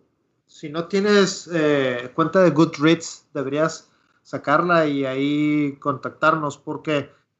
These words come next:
ah, ahí puedes compartir reseñas de los libros y puedes recomendar libros o ver quién, eh, o por ejemplo, si somos, tenemos una, es como el Facebook de los libros, ¿sí? Entonces, eh, te salen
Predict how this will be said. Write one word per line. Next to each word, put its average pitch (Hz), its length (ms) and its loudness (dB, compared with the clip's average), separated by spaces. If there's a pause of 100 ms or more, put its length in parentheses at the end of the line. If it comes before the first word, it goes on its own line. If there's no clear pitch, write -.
ah, 143 300 4
ahí 147 180 0
puedes 160 420 2
compartir 147 640 -4
reseñas 160 460 -2
de 175 80 4
los 151 160 4
libros 160 580 0
y 175 60 -10
puedes 156 320 2
recomendar 143 640 -2
libros 156 560 2
o 147 140 -6
ver 147 340 0 (160)
quién, 156 420 0 (100)
eh, 127 580 -6
o 135 200 -8
por 139 120 -4
ejemplo, 135 240 -4
si 127 180 -10
somos, 147 640 0 (460)
tenemos 139 400 -4
una, 147 640 4
es 151 100 -6
como 185 220 2
el 139 80 4
Facebook 151 480 -4
de 147 100 -2
los 123 160 -4
libros, 131 480 -6 (120)
¿sí? 139 360 -16 (460)
Entonces, 143 880 0
eh, 143 280 2
te 139 120 -6
salen 151 560 2